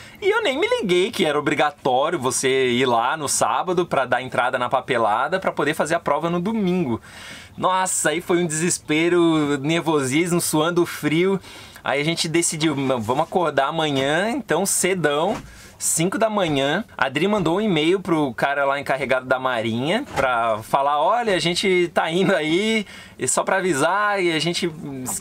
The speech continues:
não, não conseguiu falar com vocês e tal, e tamo mandando e-mail agora, tá?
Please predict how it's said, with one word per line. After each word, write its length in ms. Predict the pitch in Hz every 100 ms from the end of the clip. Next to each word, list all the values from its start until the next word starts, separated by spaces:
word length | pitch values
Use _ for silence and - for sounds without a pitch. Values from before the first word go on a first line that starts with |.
| -
não, 320 | 139 143 147
não 100 | 143
conseguiu 260 | 143 147 175
falar 220 | 185 160
com 120 | 170
vocês 680 | 160 147 - 151 180 220 214
e 40 | -
tal, 400 | 165 190 214 220
e 120 | 208
tamo 220 | 214 208
mandando 300 | 214 208 214
e-mail 260 | 214 208 220
agora, 560 | 202 185 196 208 202
tá? 260 | 196 185